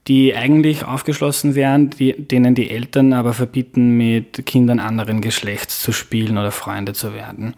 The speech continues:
Ähm, die hat einen türkischen Buben, der verbringt quasi jede Minute seiner Freizeit in der Moschee. Mhm. So eine atib Moschee. atib ist ein Dachverband, äh, türkischer Vereine in Österreich.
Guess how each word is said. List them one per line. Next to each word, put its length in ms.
Ähm, 380
die 160
hat 300
einen 400
türkischen 640
Buben, 480
der 220
verbringt 580
quasi 320
jede 320
Minute 500
seiner 220
Freizeit 720
in 220
der 80
Moschee. 500
Mhm. 120
So 140
eine 260
atib 360
Moschee. 320
atib 360
ist 180
ein 160
Dachverband, 800
äh, 220
türkischer 840
Vereine 520
in 80
Österreich. 680